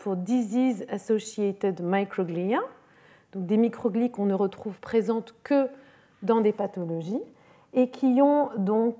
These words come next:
qui sont, dont la présence, euh, est associée à un effet neuroprotecteur. C'est-à-dire que,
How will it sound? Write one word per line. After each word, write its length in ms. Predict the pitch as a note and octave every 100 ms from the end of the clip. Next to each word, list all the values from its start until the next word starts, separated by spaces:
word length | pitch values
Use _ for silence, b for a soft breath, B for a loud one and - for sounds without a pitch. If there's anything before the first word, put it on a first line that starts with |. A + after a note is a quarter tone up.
| -
qui 120 | G#3
sont, 260 | - A#3 G3+
dont 100 | A3+
la 160 | A#3
présence, 920 | - - F#4+ B3 G#3 C#4+ A#4 - - _ b b b b _ - G3+
euh, 280 | F#3+ F#3 -
est 220 | A#3 A#3 - F4+
associée 720 | - D#4 C#4+ - - G3+ D4+ - _
à 220 | B3 E4 -
un 180 | A#3 A#3
effet 380 | B3 A#3+ D4 D4
neuroprotecteur. 1000 | A#3+ A#3+ B3+ B3+ A3 G#3+ F#3+ - C#3+ - - _ b b b
C'est-à-dire 680 | - G#3 A3 A3 G#3+ B3 A#3+
que, 260 | - A3